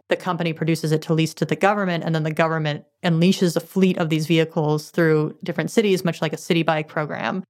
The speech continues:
And then you just use them as you wish. And so that,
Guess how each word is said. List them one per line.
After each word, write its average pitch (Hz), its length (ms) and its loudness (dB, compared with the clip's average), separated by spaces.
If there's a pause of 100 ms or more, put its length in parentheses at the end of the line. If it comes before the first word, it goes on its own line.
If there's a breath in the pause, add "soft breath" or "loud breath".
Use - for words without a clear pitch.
(160)
And 175 180 4
then 160 340 0 (300)
you 170 160 2
just 160 240 0
use 190 200 4
them - 220 -14 (280)
as 170 180 2
you 160 80 -2
wish. - 420 -2 (120)
And 202 120 2
so 202 400 2
that, - 540 -2